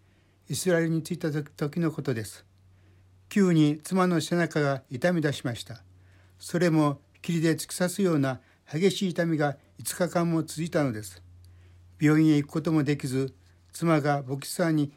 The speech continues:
祈ってもらうように頼みました。すると牧師さんが、「あなたの夫に祈ってもらいなさい」と言われたのです。私はまだ癒しの祈りをしたことがなかったのですが、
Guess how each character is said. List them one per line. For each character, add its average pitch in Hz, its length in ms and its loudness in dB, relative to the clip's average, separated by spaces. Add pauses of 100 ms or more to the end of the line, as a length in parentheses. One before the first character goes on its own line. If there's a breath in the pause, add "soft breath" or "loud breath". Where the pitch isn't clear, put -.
(180)
祈 143 100 2
っ 156 40 -2
て 180 160 -2
も 165 120 0
ら 175 100 2
う 175 100 0
よ 156 180 0
う 147 60 0
に 139 220 0 (220 soft breath)
頼 139 180 -2
み 165 260 2
ま 139 140 0
し - 100 -8
た。 120 200 -8 (680 soft breath)
す - 140 -4
る 185 100 2
と 165 320 0
牧 143 160 -8
師 - 60 -8
さ 170 180 2
ん 156 60 2
が、 139 240 -2 (360 soft breath)
「あ 131 100 -6
な 175 100 0
た 180 120 0
の 160 120 0
夫 147 220 -4
に 165 100 0
祈 147 120 0
っ 165 80 -2
て 175 120 -6
も 165 80 0
ら 160 60 0
い 160 40 0
な 165 120 0
さ 160 140 -4
い」 147 120 -4
と 151 200 -6 (220 soft breath)
言 131 100 -2
わ 143 80 2
れ 139 80 0
た 139 140 -2
の 113 80 -4
で 101 100 -12
す。 - 240 -20 (840)
私 175 380 0
は 165 100 2
ま 151 140 0
だ 156 140 -2
癒 151 240 -2
し - 120 -6
の 160 60 2
祈 151 240 2
り 160 60 -2
を 151 80 -2
し 143 60 -8
た 151 120 -6
こ 147 100 -4
と 151 120 -2
が 151 160 -4 (280 loud breath)
な 131 120 -4
か 175 100 -2
っ - 40 0
た 175 140 -2
の 147 100 2
で 123 100 -2
す 123 140 -8
が、 117 220 -6